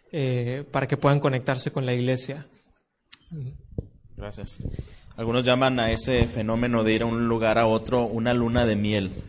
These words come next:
Speaker 2: que solamente dura un poco de tiempo y ya después de ver ciertas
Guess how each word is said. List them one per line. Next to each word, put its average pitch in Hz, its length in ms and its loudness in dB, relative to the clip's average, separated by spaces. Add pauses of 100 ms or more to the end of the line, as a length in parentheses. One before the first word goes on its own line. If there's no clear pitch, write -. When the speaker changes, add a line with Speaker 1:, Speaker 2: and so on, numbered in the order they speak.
(560)
Speaker 2:
que - 60 -12
solamente 117 680 2
dura 113 220 4
un 120 100 2
poco 117 300 2
de 110 100 6
tiempo 127 580 4
y 117 120 2
ya 107 200 4
después 110 420 0
de 110 120 0
ver 110 240 4
ciertas - 800 -2